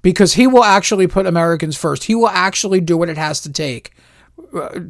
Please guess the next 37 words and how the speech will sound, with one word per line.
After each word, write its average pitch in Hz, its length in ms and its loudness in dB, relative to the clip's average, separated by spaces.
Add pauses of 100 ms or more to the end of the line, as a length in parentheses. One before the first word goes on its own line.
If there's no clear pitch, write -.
(120)
to, 175 200 -6
what 170 280 -2
it 160 100 -10
takes 175 340 0 (280)
to 175 100 0
get 180 340 4 (320)
things 175 360 0
right 165 400 0
again. 131 460 -8 (200)
And 285 100 -2
I'm 359 80 4
not 370 100 4
just 233 180 0
talking 185 320 2
about 156 340 0 (200)
the 170 120 2
economy 165 600 -2
or 156 120 -2
what 151 160 -4
have 160 240 -6
you, 170 120 4
but, 151 180 -4 (240)
you 208 100 0
know, 240 140 2
right 254 240 0
now 277 220 0
the 226 80 4
world 247 380 2
is 214 120 -2
tilting 262 400 0
on 262 140 0
its 196 140 -4
axis 233 500 -2
in 175 80 0
the 170 60 0
wrong 220 280 2
direction. 208 760 -4